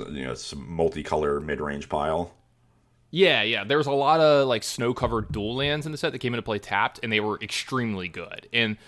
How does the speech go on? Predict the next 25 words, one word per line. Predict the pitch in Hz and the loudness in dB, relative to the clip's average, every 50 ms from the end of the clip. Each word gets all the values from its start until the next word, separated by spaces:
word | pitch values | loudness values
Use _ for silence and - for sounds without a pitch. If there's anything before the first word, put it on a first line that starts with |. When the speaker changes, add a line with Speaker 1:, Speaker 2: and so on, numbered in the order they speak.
| - - _ | -20 -12 _
Speaker 2:
the | - 139 | 2 2
mana | 123 131 156 170 147 | 4 4 4 4 4
fixing | - 151 - - 123 113 | 2 2 2 2 0 -2
was | 104 - | -2 -2
pretty | - 123 107 | -2 -4 -2
good | 92 98 90 90 | -2 -4 -4 -4
because | - 120 104 101 | -4 -4 -4 -4
of | 95 90 | -4 -2
that, | 98 104 101 95 98 95 92 - | 2 4 4 6 4 4 2 0
and, | 104 101 98 95 | -2 -4 -4 -4
like, | 95 90 85 87 - - - - _ _ _ _ _ - | -4 -4 -4 -6 -8 -12 -18 -20 _ _ _ _ _ 2
Path | - 120 113 113 - | 4 4 4 2 0
to | - 135 | 0 -2
the | 110 | -2
World | 98 98 98 101 101 107 104 | -2 -2 -2 0 0 0 -2
Tree | - - 117 104 101 101 | -2 -4 -4 -2 0 0
is | 101 95 | 0 0
one | 110 107 | 0 -2
of | 101 | -2
my | 95 90 | -2 -2
favorite | - 107 98 98 98 98 | 0 -2 -2 -2 -4 -4
limited | 101 95 90 98 101 | -6 -6 -6 -8 -6
cards, | - 104 87 92 92 90 - | -4 -4 -2 -2 -4 -4 -6
like, | 98 87 85 90 - - | -8 -8 -8 -10 -8 0
ever. | - 101 95 - 90 87 | 0 0 0 0 -2 -6